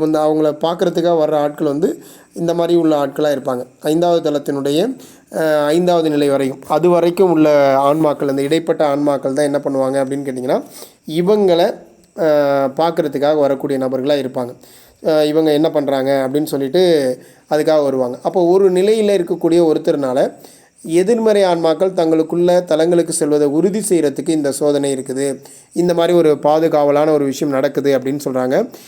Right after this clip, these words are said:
இந்த ஆன்மாக்களுக்கு கொடுக்கப்பட்டிருக்க அந்த கடமையை செய்கிறதன் மூலம் தாங்க வந்து, ஆ, மாற விரும்புறோம் அப்படிங்கிற அந்த ஒரு சமிக்கையை வந்து கடவுளுக்கு கொடுக்குறாங்களாமா. அப்ப அதனால தான் அவங்களால என்ன பண்ண முடியும், திரும்ப ஒரு பிறவி எடுக்கிறதுக்கெல்லாம் வாய்ப்புகள் வழங்கப்படும்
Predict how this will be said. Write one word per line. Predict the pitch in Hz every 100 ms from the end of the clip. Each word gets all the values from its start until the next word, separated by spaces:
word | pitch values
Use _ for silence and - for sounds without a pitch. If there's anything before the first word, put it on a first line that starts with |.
| - -
இந்த | 175 196 180
ஆன்மாக்களுக்கு | 185 180 185 175 175 170
கொடுக்கப்பட்டிருக்க | 170 156 160 147 147 143
அந்த | 135 127
கடமையை | 147 165 170 151 196 - - _ _ _ _ _ _ -
செய்கிறதன் | - 170 180 180 165
மூலம் | 151 143 175
தாங்க | 156 151 147
வந்து, | 143 160 208 - - - _
ஆ, | 202 151 147
மாற | 143 143 170 190 180
விரும்புறோம் | 160 160 156 160 151
அப்படிங்கிற | 147 160 170
அந்த | 156 143
ஒரு | 135 131
சமிக்கையை | 156 196 220 196 170
வந்து | 147 156
கடவுளுக்கு | 170 147 151 147 135
கொடுக்குறாங்களாமா. | 131 135 127 120 123 - - _
அப்ப | 147 127
அதனால | 147 156 156
தான் | 165 170
அவங்களால | 151 147 151
என்ன | 147 151
பண்ண | 147 139
முடியும், | 135 127
திரும்ப | 123 156 165
ஒரு | 151 131
பிறவி | 139 147
எடுக்கிறதுக்கெல்லாம் | 143 131 131 131 131 143 208 - - -
வாய்ப்புகள் | 156 151 156 160 -
வழங்கப்படும் | 135 139 143 131 135 131